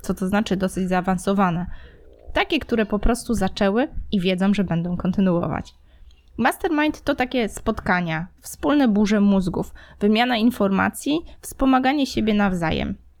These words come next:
Sama bardzo mocno garściami czerpię z idei mastermindu. Te regularne spotkania z moimi partnerkami biznesowymi <laughs> nie tylko, e, kiełkują sukcesami w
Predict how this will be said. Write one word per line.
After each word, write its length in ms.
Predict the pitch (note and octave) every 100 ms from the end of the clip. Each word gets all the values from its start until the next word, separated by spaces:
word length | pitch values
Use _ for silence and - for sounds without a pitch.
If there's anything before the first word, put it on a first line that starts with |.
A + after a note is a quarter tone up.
| _ - -
Sama 420 | - C4 C4 A#3
bardzo 360 | A3+ B3+ A3+ A3+
mocno 420 | A3 A3 F3+ F3+
garściami 800 | G#3+ G#3+ - - B3 G#3 F3+ F#3
czerpię 460 | A3+ A3 - G#3
z 100 | G#3
idei 320 | - F3+ G3
mastermindu. 760 | G3 F#3+ - F#3 F3 E3+ F3 E3+ - - - -
Te 200 | - A#3
regularne 540 | A3+ A3 A3 A3+ C4+ C#4+
spotkania 600 | - C4 - F#3+ F#3 G3+
z 80 | G#3
moimi 260 | G#3 G#3+
partnerkami 640 | G#3 G#3 G#3 G3+ G3+ A#3 A#3
biznesowymi 840 | G3+ F#3+ G3 F#3 F#3 F3+ G3 - A#3+ B3+ C4+
<laughs> 340 | B3+ - -
nie 100 | A#3+
tylko, 540 | C#4+ A4 - A3 F#3+
e, 240 | G#3 G#3 G#3
kiełkują 600 | G#3 A3 A#3+ B3 A3+ A3+ - _ -
sukcesami 760 | - C4+ - F#3 - D4+ B3 G3
w 140 | G3